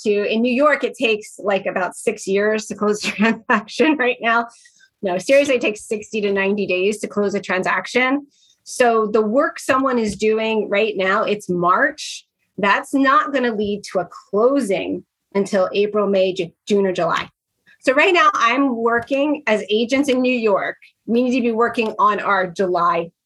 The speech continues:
income. So hopefully we've been working <laughs> the last three months so that we have income between now and July. Or June, right? So that's what you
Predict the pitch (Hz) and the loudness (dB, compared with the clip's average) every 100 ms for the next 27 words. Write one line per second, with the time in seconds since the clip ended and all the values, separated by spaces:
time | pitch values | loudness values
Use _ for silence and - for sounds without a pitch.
0 | _ 185 214 - - 147 _ _ _ _ | _ -8 -8 -8 -14 -16 _ _ _ _
1 | _ _ _ _ _ _ _ _ _ _ | _ _ _ _ _ _ _ _ _ _
2 | - 220 196 185 175 196 _ _ _ _ | 0 4 6 4 0 -12 _ _ _ _
3 | _ _ _ _ _ - 214 294 403 392 | _ _ _ _ _ -2 2 2 2 2
4 | 294 254 262 320 240 254 233 226 240 240 | 4 4 2 -2 -4 -2 0 0 0 2
5 | 349 294 311 233 311 240 - - - 226 | 0 2 0 2 0 0 -2 -8 -4 -2
6 | 220 294 254 233 220 214 208 214 185 196 | 0 0 -2 -6 -4 -2 -2 -2 -2 -4
7 | 190 180 175 170 196 180 - - - - | -4 -4 -4 -4 -4 -4 -6 -8 -14 -14
8 | - - - _ _ _ _ _ _ _ | -12 -12 -18 _ _ _ _ _ _ _
9 | _ _ 202 185 - - 208 _ - 175 | _ _ -2 -2 -6 -10 -14 _ -6 -4
10 | - _ - - - _ 240 220 277 370 | -4 _ -20 -20 -20 _ -2 2 0 2
11 | 370 247 | 0 0